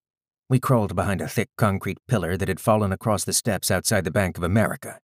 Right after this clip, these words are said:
It offered thicker shelter than the four arches. I risked a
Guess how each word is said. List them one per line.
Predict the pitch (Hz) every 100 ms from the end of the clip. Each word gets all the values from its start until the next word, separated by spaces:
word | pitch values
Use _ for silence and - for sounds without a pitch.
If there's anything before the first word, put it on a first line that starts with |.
| _ _ _ -
It | 107
offered | 107 104 -
thicker | 123 - 90
shelter | - 110 90 80
than | 76
the |
four | 80 113 85
arches. | 98 90 - 98 - - _ _ _ _ _
I | 104
risked | 95 113 -
a | -